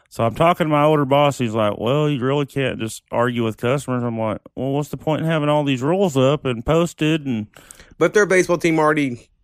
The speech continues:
Speaker 2: together all the time. I get the whole
Speaker 1: I know, but,
Speaker 2: argument.
Speaker 1: but that puts my employees, 'cause we
Speaker 2: I
Speaker 1: have to
Speaker 2: agree.
Speaker 1: take the food out.
Speaker 2: I agree.
Speaker 1: And then they're all packed in there like banshees. I mean,
Speaker 2: Yeah. I mean, people don't give a fuck. Uh,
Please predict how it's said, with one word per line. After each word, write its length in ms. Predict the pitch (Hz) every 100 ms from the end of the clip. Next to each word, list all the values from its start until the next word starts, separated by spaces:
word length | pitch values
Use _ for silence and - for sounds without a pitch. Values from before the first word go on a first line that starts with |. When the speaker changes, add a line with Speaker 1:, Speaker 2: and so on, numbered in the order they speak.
| _ -
Speaker 2:
together 400 | 113 127 139 139
all 100 | 135
the 60 | 123
time. 320 | 139 131 131
I 40 |
get 220 | 120 120
the 200 | - 113
whole 200 | 110 120
Speaker 1:
I 60 | 135
know, 160 | 170 214
but, 60 |
Speaker 2:
argument. 340 | 131 139 135 170
Speaker 1:
but 80 |
that 200 | 139 196 -
puts 240 | 190 -
my 200 | 175 165
employees, 460 | 143 - 208 208 175
'cause 180 | 156
we 140 | 139 165
Speaker 2:
I 120 | 113
Speaker 1:
have 100 | 156
to 60 | 110
Speaker 2:
agree. 40 | 170
Speaker 1:
take 140 | 156
the 80 | 147
food 280 | - 165 151
out. 380 | 190 208 120 -
Speaker 2:
I 120 | 101 117
agree. 220 | 98 87 - -
Speaker 1:
And 100 | 135
then 100 | 151
they're 200 | 151 143
all 160 | 147
packed 340 | 147 160 156 -
in 100 | 147
there 220 | 151 147
like 260 | 139 123 -
banshees. 720 | - 143 208 208 - 185 180
I 120 | 160
mean, 300 | 143 151 156 147 - _ - _ - -
Speaker 2:
Yeah. 120 | 123 135 - _ _ -
I 60 |
mean, 320 | 113 113 101 - _ _ - - -
people 180 | 233 226
don't 140 | 190
give 140 | 147
a 20 | 123
fuck. 260 | 107 92 - _ _
Uh, 360 | 110 110 107